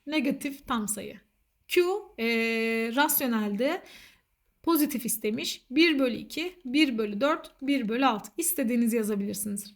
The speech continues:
Reel sayılar. Bir, iki, üç yaz. Kimse itiraz edemez arkadaşlar buna. Yani hiç kimse.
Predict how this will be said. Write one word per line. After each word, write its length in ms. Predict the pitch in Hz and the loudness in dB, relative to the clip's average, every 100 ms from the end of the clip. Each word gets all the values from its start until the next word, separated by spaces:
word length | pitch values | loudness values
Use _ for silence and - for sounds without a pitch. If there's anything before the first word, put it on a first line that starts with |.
| 277 | 2
Reel 240 | 294 339 | 4 4
sayılar. 560 | 320 247 208 202 - - | 2 2 0 -4 -8 2
Bir, 140 | 339 | 4
iki, 260 | 339 330 381 | 4 4 4
üç 240 | 392 403 | 4 2
yaz. 380 | 269 226 - - | 0 0 -2 -6
Kimse 500 | - 359 381 359 330 | -2 0 2 2 2
itiraz 400 | 302 294 294 285 | 2 2 2 4
edemez 340 | 277 277 233 214 | 4 4 2 0
arkadaşlar 600 | 220 247 208 - 208 196 | 0 -2 -2 -4 -6 -6
buna. 200 | 202 196 - - - _ _ _ _ - | -6 -10 -18 -20 -20 _ _ _ _ -4
Yani 280 | 247 233 226 | 2 4 4
hiç 240 | 359 - | 4 2
kimse. 300 | - 202 - | 0 -2 -2